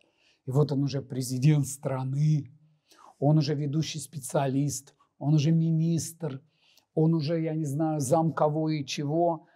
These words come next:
И он прямо ощущает вот эту вот жизнь,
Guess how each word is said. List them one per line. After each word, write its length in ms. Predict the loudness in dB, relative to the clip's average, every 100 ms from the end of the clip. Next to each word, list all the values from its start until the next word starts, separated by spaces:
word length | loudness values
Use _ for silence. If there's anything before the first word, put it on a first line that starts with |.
| _ _ _
И 100 | -4
он 120 | -2
прямо 300 | -2 -2 -4
ощущает 920 | -6 -8 -6 0 2 2 0 -8 -14
вот 140 | -10 -8
эту 200 | -8 -10
вот 360 | -16 -16 -20 _ _ _ _ _
жизнь, 760 | -8 -2 2 2 0 -8 -18